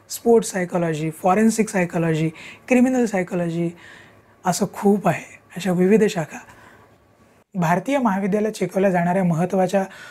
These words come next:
अ, मानसशास्त्रीय शाखांविषयी येणाऱ्या व्हिडिओमध्ये आपण माहिती देणार आहोतच. खरं तर मित्रांनो, हा एक असा विषय आहे ज्याविषयी फारशी चर्चा आपल्याला होताना दिसत नाही आणि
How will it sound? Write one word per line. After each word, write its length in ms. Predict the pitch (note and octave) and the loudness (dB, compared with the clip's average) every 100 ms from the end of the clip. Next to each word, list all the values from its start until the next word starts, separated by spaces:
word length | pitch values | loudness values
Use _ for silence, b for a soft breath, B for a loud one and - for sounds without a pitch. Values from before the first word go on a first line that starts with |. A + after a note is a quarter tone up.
| B - | B -2
अ, 140 | F3+ | 2
मानसशास्त्रीय 920 | F3 F3 F#3 F3+ F#3+ - F#3 F#3+ F#3 F3+ | 2 2 2 0 -2 0 2 4 4 2
शाखांविषयी 760 | - - G3 F3+ F3+ - G#3 B3 B B - | 0 0 0 0 0 0 -2 -2 B B -8
येणाऱ्या 280 | F#3+ F#3+ G3+ | -4 0 0
व्हिडिओमध्ये 480 | G3 F3+ F#3 F#3 F3+ | 0 0 0 -2 0
आपण 300 | F3 F#3 F#3 G#3 _ | -2 -2 -4 -6 _
माहिती 300 | F3+ D3+ E3 | -6 -4 0
देणार 240 | F#3 D#3+ E3 | 0 0 0
आहोतच. 440 | D3 C3+ - - - _ _ _ b b b b b - | 0 -4 -8 -18 -20 _ _ _ b b b b b -6
खरं 200 | F#3+ B3 | -2 0
तर 120 | C4+ C#4 | 0 -2
मित्रांनो, 420 | C4 B3+ B3 C4 | -2 0 0 0
हा 160 | G#3+ | -2
एक 160 | B3 A#3+ | 0 0
असा 200 | F3+ G#3+ | 0 2
विषय 280 | G3+ F#3+ G#3+ | 0 0 0
आहे 360 | F#3+ F#3+ G#3+ | 0 -2 -4
ज्याविषयी 680 | A3 F3+ F3+ F#3+ F#3 G3+ G3+ F#3+ B B B B _ | -4 0 2 2 0 -2 -2 -4 B B B B _
फारशी 280 | - F#3 G#3 | -4 -2 -2
चर्चा 380 | G3+ F3+ E3+ G3+ | 0 -2 0 -2
आपल्याला 300 | F#3+ F#3+ F#3 | 0 0 0
होताना 320 | E3+ F#3 F#3 | -2 -2 -2
दिसत 360 | E3 D#3 A3 | -2 -2 -2
नाही 200 | F#3+ D3+ D3 _ _ _ B B B B B B B - | -2 -4 -8 _ _ _ B B B B B B B -8
आणि 300 | F3 F#3+ | -2 -2